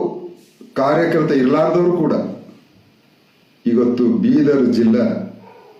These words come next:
ಭಾರತೀಯ ಜನತಾ ಪಕ್ಷದ ಮುಂಬರುವ ಚುನಾವಣೆಯ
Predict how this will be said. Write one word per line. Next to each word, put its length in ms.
ಭಾರತೀಯ 360
ಜನತಾ 340
ಪಕ್ಷದ 320
ಮುಂಬರುವ 580
ಚುನಾವಣೆಯ 540